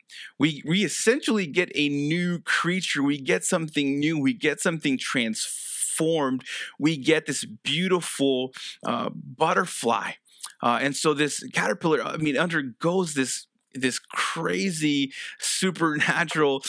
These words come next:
uh, uh, transformation in, uh,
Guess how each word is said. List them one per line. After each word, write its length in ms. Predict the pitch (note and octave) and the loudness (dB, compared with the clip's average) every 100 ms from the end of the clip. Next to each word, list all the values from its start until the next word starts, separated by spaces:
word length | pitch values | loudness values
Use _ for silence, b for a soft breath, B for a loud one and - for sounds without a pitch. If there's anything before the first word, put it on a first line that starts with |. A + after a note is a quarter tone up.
| B - | B 0
uh, 340 | A#2 C3 B2+ - | 0 2 0 0
uh, 140 | C3 B2+ | 0 0
transformation 1400 | - F3+ E3 D#3 C#3+ - D#3 D3 C#3+ E3 - C3 B2 A#2 | 0 0 0 -2 -6 -2 0 2 2 0 -2 0 0 0
in, 420 | D3 C#3+ C#3+ C#3+ - B B - | 0 0 0 -4 -8 B B -8
uh, 240 | B2 A#2+ | -4 -4